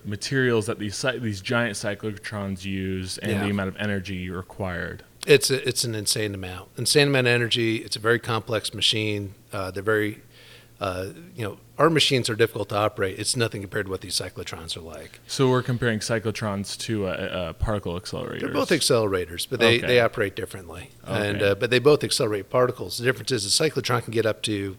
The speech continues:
Speaker 2: a large cyclotron can hit in very, very intense energies. The temperatures they get on those is, uh,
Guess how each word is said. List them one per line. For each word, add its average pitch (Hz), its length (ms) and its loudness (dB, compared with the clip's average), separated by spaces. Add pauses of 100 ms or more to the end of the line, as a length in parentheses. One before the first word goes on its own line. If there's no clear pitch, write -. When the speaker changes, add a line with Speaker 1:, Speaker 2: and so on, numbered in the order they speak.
(100)
Speaker 2:
a 107 80 -6
large 120 300 4
cyclotron 113 500 -2
can 101 140 -8
hit 110 200 -6
in 98 220 -10 (140)
very, 113 480 4
very 107 460 0 (100)
intense 113 480 -4
energies. 101 560 -6 (420)
The 107 240 2
temperatures 127 440 2
they 113 120 0
get 110 160 0
on 104 200 -4
those 101 300 -2
is, 90 440 -4
uh, 90 260 -10